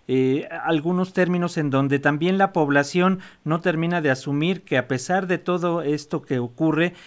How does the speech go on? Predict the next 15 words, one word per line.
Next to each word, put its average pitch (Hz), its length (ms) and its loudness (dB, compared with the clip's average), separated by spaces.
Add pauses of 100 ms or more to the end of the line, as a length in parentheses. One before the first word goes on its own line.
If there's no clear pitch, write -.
(180)
eh, 123 220 -2
son 170 540 -4 (140)
seres 165 360 -4
humanos 160 320 -2
que 151 100 -2
están 170 240 0
en 165 140 0
un 170 100 0
tránsito 175 420 0
muy 165 220 2
complicado, 185 640 0
que 127 100 0
no 147 200 2
vienen 180 440 0
justamente 151 760 -2